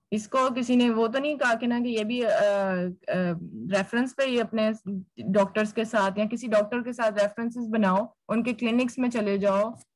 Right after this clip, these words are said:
ठीक है, diagnostic centers में चले जाओ, इतने diagnostic center हैं।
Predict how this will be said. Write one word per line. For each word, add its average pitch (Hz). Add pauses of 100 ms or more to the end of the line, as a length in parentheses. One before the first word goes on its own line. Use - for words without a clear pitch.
(180)
ठीक 220
है, 247
diagnostic 214
centers 233
में 240
चले 208
जाओ, 220
इतने 226
diagnostic 208
center 175
हैं। 170